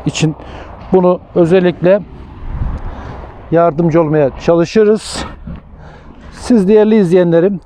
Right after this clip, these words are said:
değerli takipçilerim için tavsiyede bulunurum.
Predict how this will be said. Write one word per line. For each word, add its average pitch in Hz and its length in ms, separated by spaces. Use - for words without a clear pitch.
değerli 214 240
takipçilerim 156 680
için 208 340
tavsiyede 180 520
bulunurum. 180 340